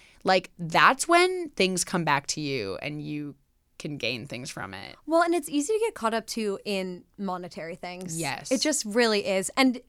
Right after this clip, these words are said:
Speaker 2: and it's hard the older you get. It was one thing
Speaker 1: It
Speaker 2: when I was
Speaker 1: is.
Speaker 2: nineteen and, um, my student loans paid my rent and it was
Speaker 1: Yeah.
Speaker 2: like all good, you know?
Speaker 1: Yeah.
Speaker 2: Like, um, and then, you know, now I'm about to turn twenty-six and I'm like, "Okay, what is next for me? Like, I need to figure out what my life is gonna be," it feels
Speaker 1: Yeah,
Speaker 2: like,
Speaker 1: no, it
Speaker 2: you know?
Speaker 1: definitely shifts. I think there's a,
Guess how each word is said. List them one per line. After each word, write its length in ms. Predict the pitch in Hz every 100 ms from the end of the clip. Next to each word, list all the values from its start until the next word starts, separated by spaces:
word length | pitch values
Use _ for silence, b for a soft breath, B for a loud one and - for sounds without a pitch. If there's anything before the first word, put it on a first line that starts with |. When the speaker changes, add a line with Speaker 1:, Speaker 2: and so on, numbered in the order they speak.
| _
Speaker 2:
and 140 | 302
it's 140 | 320 -
hard 240 | 294 381
the 80 | 294
older 180 | 254 269
you 160 | 262
get. 300 | 202 214 175
It 60 | 220
was 140 | 233
one 140 | 254 254
thing 140 | 277
Speaker 1:
It 20 |
Speaker 2:
when 80 | 269
I 60 | 240
was 160 | 226
Speaker 1:
is. 0 |
Speaker 2:
nineteen 680 | 214 202 226 - 220 214 208 B B B -
and, 520 | 190 185 180 180 - -
um, 260 | 180 175
my 120 | 180
student 320 | 175 - 226 226
loans 200 | 208 -
paid 280 | 196 202
my 100 | 220
rent 320 | 214 196 220 214
and 100 | 202
it 60 |
was 120 | 220
Speaker 1:
Yeah. 80 | 196
Speaker 2:
like 140 | 208 208
all 220 | 247 247
good, 280 | 247 381 202
you 120 | 214
know? 160 | 202 220
Speaker 1:
Yeah. 180 | 202 175
Speaker 2:
Like, 100 | - B B B B
um, 240 | 240 220 226
and 160 | 254
then, 300 | 254 254 220 - _
you 120 | 247 240
know, 80 |
now 160 | 214 196
I'm 80 | 202
about 160 | 202
to 80 | -
turn 180 | - 208
twenty-six 540 | 220 202 - 202 -
and 80 | 214
I'm 60 | 214
like, 140 | 208
"Okay, 200 | 254 247 185 - _ _ _ _
what 340 | 196 208 254
is 200 | - 240
next 260 | 220 208 -
for 80 | 220
me? 160 | 185
Like, 160 | 180 180 -
I 80 |
need 100 | 226
to 60 | 233
figure 160 | 226 208
out 80 |
what 80 | 185
my 140 | 190 175
life 260 | 185 302
is 100 | 202
gonna 180 | - 190
be," 180 | 185 180
it 80 | -
feels 80 |
Speaker 1:
Yeah, 240 | 240 247 202
Speaker 2:
like, 120 | 190
Speaker 1:
no, 100 | 285
it 100 | 262
Speaker 2:
you 40 |
know? 80 | 196
Speaker 1:
definitely 240 | 180 254 277
shifts. 420 | - 202 254 -
I 80 | 226
think 220 | 254 233
there's 220 | 233 220
a, 120 | 196